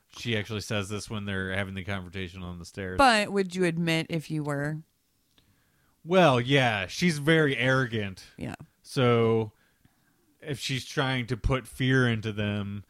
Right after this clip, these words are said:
Speaker 1: she's
Speaker 2: Right.
Speaker 1: gonna lie to them.
Speaker 2: Right.
Speaker 1: You know, so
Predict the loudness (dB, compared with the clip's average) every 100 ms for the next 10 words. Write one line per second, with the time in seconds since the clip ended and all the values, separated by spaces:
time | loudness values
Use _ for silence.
0 | _ -6 -2 2 4 4 4 2 0 -6
1 | -12 -16 -18 -10 -8 -2 -2 -2 -6 _
2 | _ _ -6 -6 -6